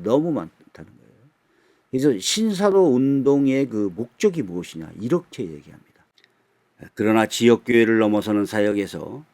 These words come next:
우리는 옛 가죽부대의 목사적 사고방식으로부터 새 가죽부대의 사도적 사고방식으로의 변화가 일어나고 있음을 본다.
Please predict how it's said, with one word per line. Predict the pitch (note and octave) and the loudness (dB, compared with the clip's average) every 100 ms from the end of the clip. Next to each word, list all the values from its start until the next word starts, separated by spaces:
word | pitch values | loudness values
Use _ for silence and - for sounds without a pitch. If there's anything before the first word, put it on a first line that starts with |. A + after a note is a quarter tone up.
| _ _ _ | _ _ _
우리는 | - G2 G#2 G2+ F#2+ | -8 0 2 2 2
옛 | G2+ B2+ - | 2 0 -2
가죽부대의 | A2 G2+ G#2 A#2+ A2+ G#2+ E2 G2+ C3 G#2 | -8 -6 -6 -4 0 0 0 -6 -10 -16
목사적 | D#2+ G2 - A2+ G#2+ G#2+ | -14 -14 -6 -4 -2 -4
사고방식으로부터 | - G#2+ G#2 G2 G2 G2 F#2 F2 F2 - F#2+ | -6 -4 -2 -2 -6 -6 -8 -8 -10 -10 -12
새 | F2+ D3+ C#3+ | -6 -2 -2
가죽부대의 | - A2+ B2 - A#2 A2+ E2+ G2+ B2 | -2 -4 -4 -6 -2 -2 0 -6 -10
사도적 | - B2+ C3 C3 B2 | -12 -6 -4 -2 -4
사고방식으로의 | C3 A#2+ A#2+ A2 G#2+ G2+ G#2+ F#2 F2+ F2 F2+ F#2+ G#2 | -4 0 0 2 -2 -2 -6 -4 -4 -4 -4 -2 -4
변화가 | - G#2 A2+ G2 | -4 -4 -2 -4
일어나고 | F#2 F2 E2 D#2+ | -6 -8 -12 -14
있음을 | D#2+ - F2+ G#2+ | -18 -14 -12 -12
본다. | - - | -16 -20